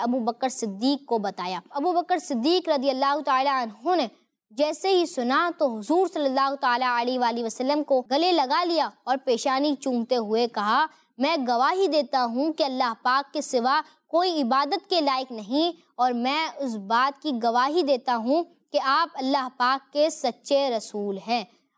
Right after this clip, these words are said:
آپ رضی اللہ تعالیٰ عنہ فرماتے ہیں، "اس دن نبی پاک صلی اللہ تعالیٰ علیہ وآلہ وسلم میرے اسلام لانے پر مکہ شریف میں سب سے زیادہ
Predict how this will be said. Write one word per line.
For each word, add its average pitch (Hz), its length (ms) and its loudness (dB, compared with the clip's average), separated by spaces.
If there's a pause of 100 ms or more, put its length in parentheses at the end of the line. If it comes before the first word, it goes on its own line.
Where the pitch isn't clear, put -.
(100)
آپ 233 220 0
رضی 233 220 -2
اللہ 247 360 0
تعالیٰ 240 260 0
عنہ 226 280 -4 (100)
فرماتے 233 480 0
ہیں، 269 180 2 (100)
"اس 311 180 2
دن 349 260 2
نبی 285 160 0
پاک 320 340 -2
صلی 311 160 -2
اللہ 302 340 0
تعالیٰ 277 260 2
علیہ 269 200 0
وآلہ 254 240 -2
وسلم 240 480 -2 (280)
میرے 269 280 2
اسلام 269 520 0
لانے 262 340 0
پر 294 200 0 (300)
مکہ 240 280 -2
شریف 277 400 0
میں 294 120 2
سب 330 240 -4 (140)
سے 285 140 2
زیادہ 233 480 -2